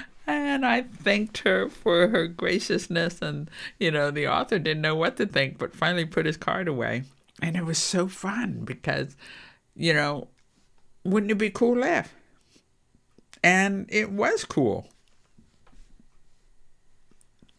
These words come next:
And not only that, I think that was the B E A where I first met Jack Canfield.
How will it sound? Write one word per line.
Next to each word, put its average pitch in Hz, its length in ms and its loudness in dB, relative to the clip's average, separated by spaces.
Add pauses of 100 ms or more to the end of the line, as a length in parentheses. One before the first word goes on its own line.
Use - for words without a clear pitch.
(520)
And 151 120 -2
not 151 220 2
only 147 220 2
that, 147 240 2
I 131 80 -2
think 202 220 -4
that - 140 -4
was 156 100 -6
the 123 100 -4
B 131 280 -4
E 120 180 0
A 117 140 2
where 104 160 -4
I 107 80 -4
first 120 300 -4
met 117 220 -2
Jack - 280 -6
Canfield. 113 580 -8